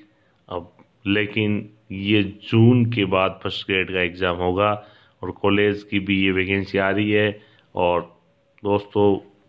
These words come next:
जल्द ही वैकेंसी आ रही है, इसलिए भी जो भी तैयारी करने वाले हैं वो लग जाओ। ये आप जी राजस्थान न्यूज़ की ट्वीट देख सकते हो।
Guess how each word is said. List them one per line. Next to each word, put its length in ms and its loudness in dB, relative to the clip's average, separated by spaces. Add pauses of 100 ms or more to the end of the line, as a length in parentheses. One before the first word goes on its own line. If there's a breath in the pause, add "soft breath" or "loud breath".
(100)
जल्द 280 0
ही 80 2
वैकेंसी 440 -2
आ 80 -2
रही 160 -4
है, 80 -2
इसलिए 320 -4
भी 140 2
जो 200 2
भी 100 -4
तैयारी 320 -2
करने 260 -4
वाले 280 0
हैं 220 -4 (360 soft breath)
वो 100 -8
लग 200 -2
जाओ। 360 2 (340 loud breath)
ये 260 2
आप 320 -2
जी 400 2
राजस्थान 560 0
न्यूज़ 320 -2
की 120 -4
ट्वीट 280 -4
देख 220 -2
सकते 340 -4
हो। 120 4